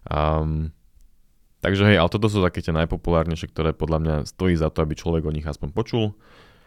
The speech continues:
A dúfam, že sme o nich dali teda aspoň nejaký taký prehľad. Možno sme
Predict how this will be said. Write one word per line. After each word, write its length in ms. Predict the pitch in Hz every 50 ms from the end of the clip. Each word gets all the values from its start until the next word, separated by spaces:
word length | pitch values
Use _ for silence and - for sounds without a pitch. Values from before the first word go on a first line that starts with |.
| _ - -
A 240 | - 78 78 80
dúfam, 320 | 80 85 92 92 - 95 87
že 80 | 87
sme 160 | 85 87 85 82
o 60 | 82
nich 100 | 82 78
dali 240 | 76 82 85 87 80
teda 240 | 82 80 82 80
aspoň 320 | 80 - - 85 82 82 85
nejaký 240 | 87 92 - 104 90
taký 240 | 92 87 - 92
prehľad. 480 | - 85 87 87 90 101 101 101 - - - - - - -
Možno 240 | - 82 85 92 90
sme 240 | 87 92 87 82